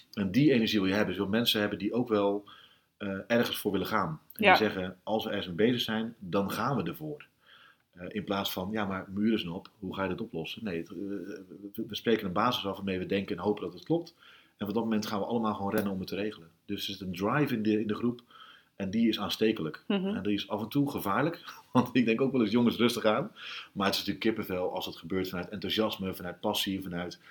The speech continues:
Speaker 1: eh, het vak wat we willen, vanuit het onderwerp wat er ligt. Nou, als vanuit die energie mensen doorgaan in plaats van stoppen, dan denk ik, ja, dat is wel goud, hè?
Speaker 2: Dat is wel echt goud.
Speaker 1: Ja, dus
Speaker 2: Ja.
Speaker 1: dat, dat zoek ik ook wel.
Speaker 2: Ja, fantastisch.
Speaker 1: <laughs>
Speaker 2: En, en zijn dit soort mensen moeilijk te vinden? Of is het juist omdat je een beetje nu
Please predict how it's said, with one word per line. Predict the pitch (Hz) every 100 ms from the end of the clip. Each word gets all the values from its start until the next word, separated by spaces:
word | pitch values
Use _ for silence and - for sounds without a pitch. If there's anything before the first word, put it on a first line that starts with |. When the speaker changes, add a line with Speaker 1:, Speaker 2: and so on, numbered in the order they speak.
| - - _
Speaker 1:
eh, | -
het | 92 -
vak | - 135
wat | 110 107
we |
willen, | 104 101
vanuit | 98 87
het | 92 -
onderwerp | 151 151 123 -
wat | 104
er | 98
ligt. | 92 95
Nou, | 90
als | -
vanuit | 101 85 82
die | 156 135
energie | 107 101 98 98 92
mensen | 92 90 85
doorgaan | 98 120 135 147
in | 143
plaats | 127 123
van | 120
stoppen, | - 170 208 214 - - - -
dan | -
denk | 98
ik, | 90 90
ja, | 95 101 104 - _ _ _ _ _
dat | 95 95
is | 101 95
wel | 104
goud, | - 120 107
hè? | 95 131 156 -
Speaker 2:
Dat | 196 190
is | 190
wel | 175
echt | - 180
goud. | - 147 156 - _ _ _ _ _ _ _ _
Speaker 1:
Ja, | 117
dus | - 180
Speaker 2:
Ja. | 190
Speaker 1:
dat, | -
dat | 117
zoek | - 107
ik | 82
ook | 82
wel. | 80 -
Speaker 2:
Ja, | - 196 - -
fantastisch. | 190 214 208 - 156 123 - -
Speaker 1:
<laughs> | -
Speaker 2:
En, | 202 208 -
en | 208
zijn | 220
dit | 240 240
soort | 220
mensen | 214 226 - 208
moeilijk | 196 208 220 214 -
te | -
vinden? | - 226 254
Of | 220
is | - 220
het | 214
juist | 208 208 196
omdat | 196 196
je | 202
een | 185
beetje | 185 208 202 196
nu | 196 196